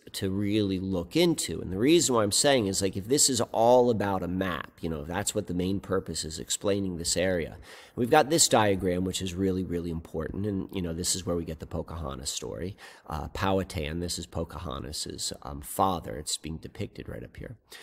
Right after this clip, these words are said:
Uh, but we look at this, we look at this, this, this, um, figure right here, and notice how, how it just kinda, like, jumps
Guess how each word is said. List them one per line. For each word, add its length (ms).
Uh, 320
but 160
we 140
look 280
at 140
this, 460
we 120
look 240
at 140
this, 320
this, 580
this, 400
um, 160
figure 520
right 280
here, 320
and 160
notice 400
how, 400
how 180
it 60
just 220
kinda, 220
like, 320
jumps 540